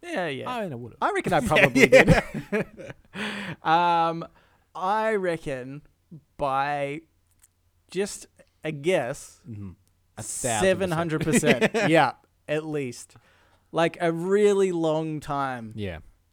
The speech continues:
Speaker 1: Sometimes I'm like, I, I'm like, "Oh my God, I've been sitting on the toilet for a really long time."
Speaker 2: Yeah.
Speaker 1: My butt's getting sore.
Speaker 2: <laughs>
Speaker 1: That's how long I've been here, just looking at my phone.
Speaker 2: Yeah.
Speaker 1: I saw one post ages ago. It was really funny on, uh,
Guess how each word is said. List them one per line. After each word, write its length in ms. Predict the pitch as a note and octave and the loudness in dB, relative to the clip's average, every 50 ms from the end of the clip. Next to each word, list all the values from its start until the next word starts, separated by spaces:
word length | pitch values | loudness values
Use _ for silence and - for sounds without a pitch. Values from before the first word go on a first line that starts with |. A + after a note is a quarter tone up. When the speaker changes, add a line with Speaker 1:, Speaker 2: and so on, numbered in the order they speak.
| _ | _
Speaker 1:
Sometimes 640 | _ - - - G#3+ A3+ B3 B3+ B3 B3 A3+ G#3 F3+ | _ -12 -6 -4 -4 -4 -2 -2 -2 -2 -2 -4 -4
I'm 180 | F#3 F3 D#3+ D#3+ | -4 -4 -4 -4
like, 460 | D#3+ D#3 D3 C#3+ C#3 C3 - - _ _ _ _ _ _ _ _ _ _ _ _ _ _ _ _ _ _ - | -4 -4 -2 -4 -4 -6 -10 -16 _ _ _ _ _ _ _ _ _ _ _ _ _ _ _ _ _ _ -12
I, 320 | C#3 C#3+ D3 D3 C#3 C3 - _ _ _ | -6 -4 -4 -4 -4 -8 -12 _ _ _
I'm 240 | - B2+ B2+ C3 C3+ | -18 -16 -14 -10 -10
like, 320 | C3+ B2+ B2+ B2 - - _ _ | -8 -8 -8 -10 -14 -18 _ _
"Oh 100 | - C3+ | -16 -12
my 120 | C#3 C#3 C3 | -10 -8 -8
God, 300 | B2+ C3+ C3+ B2+ B2 A#2 | -6 -6 -4 -4 -4 -6
I've 100 | A#2+ A#2+ | -6 -8
been 140 | B2 B2+ B2 | -8 -10 -12
sitting 240 | - - C3 B2 B2+ | -12 -12 -10 -10 -10
on 80 | B2 B2 | -10 -12
the 60 | A#2+ | -14
toilet 340 | - - B2 A#2 A#2 A#2 - | -12 -10 -10 -10 -10 -10 -12
for 140 | - B2+ | -14 -12
a 40 | A#2+ | -12
really 260 | A#2 A#2 A#2 A#2 A#2 | -10 -10 -10 -10 -10
long 200 | A2+ A#2 A2 A#2 | -10 -12 -12 -14
time." 360 | A2 - B2 A#2 A#2 A#2 B2+ A#2 | -14 -12 -10 -10 -10 -10 -10 -12
Speaker 2:
Yeah. 220 | G#2+ G2 F2 F2 - _ _ _ - | -12 -12 -12 -14 -16 _ _ _ -12
Speaker 1:
My 100 | - B2+ | -12 -10
butt's 300 | A#2+ - C3+ B2 - - | -8 -6 -8 -8 -8 -10
getting 260 | - - B2+ B2+ B2+ | -14 -14 -14 -14 -14
sore. 340 | A#2 - C#3 B2+ B2 A#2+ B2 - D#3+ D3+ - - A3 - | -14 -12 -12 -12 -12 -14 -4 -4 -4 -2 0 0 0 2
Speaker 2:
<laughs> 220 | - G#3+ - - - F#3 - | 2 0 -2 -2 -4 -6 -4
Speaker 1:
That's 280 | - F3+ D3+ C3+ C#3 F3+ | -6 -6 -6 -6 -6 -4
how 140 | D3 C#3 C#3 | -4 -4 -2
long 180 | C#3 C#3 C#3 | -2 -4 -4
I've 120 | C3+ C3+ B2+ | -4 -4 -4
been 160 | C#3 C3+ D3 | -6 -8 -8
here, 200 | C3 B2 B2 B2 | -8 -8 -8 -8
just 260 | A#2+ C3 C3+ B2 - | -8 -10 -12 -12 -12
looking 280 | - A#2+ B2 B2 - C#3 | -10 -10 -10 -10 -10 -10
at 60 | C3 | -8
my 120 | C3+ C#3 C3 | -8 -8 -8
phone. 480 | - - C3 B2 A#2+ A#2+ A#2 A#2 A2 A2+ | -8 -8 -8 -8 -6 -8 -10 -12 -10 -10
Speaker 2:
Yeah. 100 | B2+ A#2 - _ _ _ _ _ | -10 -10 -10 _ _ _ _ _
Speaker 1:
I 100 | - D3+ | -6 -4
saw 320 | D3+ - - F#3+ G3 G3+ G3+ | -4 -4 -2 -2 0 0 0
one 440 | F#3 E3 D#3+ D#3+ E3 E3 E3 E3 D#3+ | 0 -2 -2 -4 -4 -6 -6 -8 -8
post 400 | - - C#3+ D3 D3+ - - C#3 | -8 -6 -6 -6 -6 -8 -12 -10
ages 300 | C#3 C#3 C#3 C3 C3+ C3 | -8 -6 -6 -6 -6 -8
ago. 200 | B2 A#2+ C3 C3 | -8 -6 -6 -6
It 40 | C3 | -6
was 140 | C3 B2 C3+ | -8 -10 -10
really 160 | C3 B2+ B2 | -12 -12 -12
funny 280 | A2+ - C3 B2 A#2+ A#2+ | -12 -12 -12 -10 -10 -10
on, 220 | A#2+ A#2 A#2 A#2 | -10 -10 -10 -12
uh, 260 | A#2 A#2 A#2 A#2+ B2+ | -12 -12 -12 -12 -14